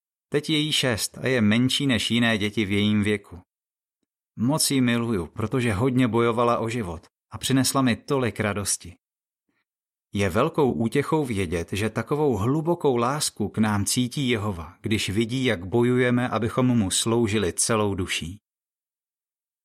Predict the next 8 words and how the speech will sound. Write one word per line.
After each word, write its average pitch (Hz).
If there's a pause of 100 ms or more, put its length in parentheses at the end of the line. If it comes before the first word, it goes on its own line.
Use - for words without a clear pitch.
(1200)
Dvacátý 107
odstavec. 80 (260)
Otázka. 107 (880)
Z -
čeho 185
se -
můžeš 95
radovat? 85